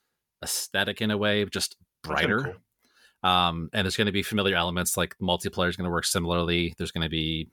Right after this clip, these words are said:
Speaker 1: multi-, uh, P V E and, like, co-op stuff. But it's got more of an individual focus than, than Warframe does.
Speaker 2: So is it still gonna be multi-, mo-, uh, kind of an M M O free-to-play thing, or is it gonna be a paid to get, paid game, or they
Speaker 1: Uh,
Speaker 2: don't,
Speaker 1: I
Speaker 2: haven't said yet?
Speaker 1: The word paid wasn't thrown around. I believe they're rolling it out free to play like,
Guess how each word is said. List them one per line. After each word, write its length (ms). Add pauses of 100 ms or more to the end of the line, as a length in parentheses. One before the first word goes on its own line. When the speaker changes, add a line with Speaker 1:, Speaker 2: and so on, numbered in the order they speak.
(120)
Speaker 1:
multi-, 260
uh, 180
P 260
V 80 (440)
E 60
and, 260
like, 140
co-op 340
stuff. 420 (640)
But 160
it's 140
got 200
more 180
of 60
an 60
individual 540
focus 540
than, 480
than 140
Warframe 400
does. 280
Speaker 2:
So 300
is 100
it 60
still 220
gonna 160
be 120
multi-, 400
mo-, 220 (140)
uh, 60
kind 200
of 80
an 80
M 120
M 100
O 100
free-to-play 440
thing, 220
or 40
is 100
it 40
gonna 120
be 60
a 40
paid 320
to 60
get, 220
paid 300
game, 460
or 300 (180)
they 80
Speaker 1:
Uh, 0
Speaker 2:
don't, 240
Speaker 1:
I 140
Speaker 2:
haven't 200
said 220
yet? 140 (140)
Speaker 1:
The 60
word 220
paid 220
wasn't 200
thrown 220
around. 240
I 80
believe 360
they're 80
rolling 280
it 80
out 220
free 180
to 80
play 340
like, 540